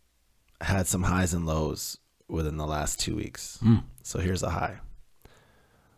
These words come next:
Speaker 1: We're up north in Minocqua, hanging out in
Speaker 2: Wisconsin.
Speaker 1: Wisconsin.
Speaker 2: Yeah.
Speaker 1: And, uh,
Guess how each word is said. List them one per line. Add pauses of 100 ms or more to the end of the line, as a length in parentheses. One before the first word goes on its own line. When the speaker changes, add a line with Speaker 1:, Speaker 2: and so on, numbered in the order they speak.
(160)
Speaker 1:
We're
up
north
in
Minocqua, (1700)
hanging
out
in
Speaker 2:
Wisconsin.
Speaker 1:
Wisconsin.
Speaker 2:
Yeah. (1120)
Speaker 1:
And,
uh,